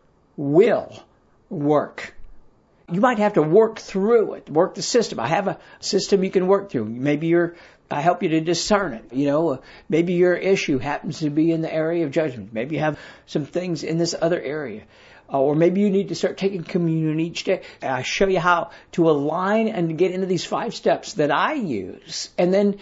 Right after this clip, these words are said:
this is the same thing that I did when I released the Power Buster prayer that opened, got me out of the, out of the lease. And the Lord said, "I want you to do this now to everybody," you know. And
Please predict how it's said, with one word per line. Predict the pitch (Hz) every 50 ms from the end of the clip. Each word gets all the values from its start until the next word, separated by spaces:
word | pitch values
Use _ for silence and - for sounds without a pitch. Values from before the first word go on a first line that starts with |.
| - - -
this | - 165 214 - 311
is | 269 208
the | - 196
same | - - 233 214 196 175 143
thing | - 220 233 226
that | 165 139
I | 147 160 190 185
did | 165 156 143 156
when | 147 139
I | 131
released | 131 123 131 139 156 180 208 196 -
the | - 143
Power | - - 160 165 170 170 156
Buster | 143 156 156 156 147 - 147
prayer | 113 - - 185 196 190 170 143 131 131 - - - - - _ _ -
that | 147 160 160 160 -
opened, | 185 175 180 - 185 175 151 143
got | 175 - 190 180 - 185
me | 190 185
out | 180 185 190 185
of | 165 147
the, | 151 143 131 123 - - - - - - - _ _
out | - 156 185
of | 170
the | 147 147 147 151
lease. | 202 254 233 156 113 - - - - - - - - - _ -
And | - 147 147
the | 165
Lord | 156 160 196 202 202
said, | 196 165
"I | -
want | - 233 226 - -
you | 196 180
to | 156
do | 180 214 185
this | 175 151 -
now | - 180 196 208 170
to | 143 - - 147
everybody," | 175 190 214 196 139 113 117 95 95 95 127
you | 165 156 139
know. | 127 127 135 143
And | - - 147 143 135